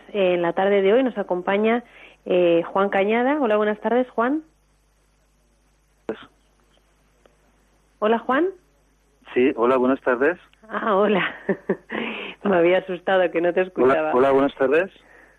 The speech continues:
Speaker 1: Hola, buenas tardes, Juan.
Speaker 2: Sí, ¿me oyes?
Speaker 1: Nos alegramos que, que estés hoy con nosotros.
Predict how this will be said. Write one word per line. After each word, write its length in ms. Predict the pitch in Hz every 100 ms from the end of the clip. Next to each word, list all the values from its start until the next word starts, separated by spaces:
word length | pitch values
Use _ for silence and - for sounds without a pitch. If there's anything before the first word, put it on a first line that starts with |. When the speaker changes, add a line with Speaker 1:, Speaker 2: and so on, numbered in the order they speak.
| _
Speaker 1:
Hola, 260 | 208 208 196
buenas 280 | 202 214 214
tardes, 340 | 185 170 170
Juan. 340 | 208 202 170 - _ _ _ _ _ _ _ _ _ _ -
Speaker 2:
Sí, 180 | 123 -
¿me 120 | 110
oyes? 160 | 135 151
Speaker 1:
Nos 100 | 202
alegramos 520 | 208 196 196 208 233 226
que, 480 | 233 220 214 208 -
que 80 |
estés 220 | 214 220 220
hoy 80 |
con 180 | 208 202
nosotros. 580 | 196 196 247 262 277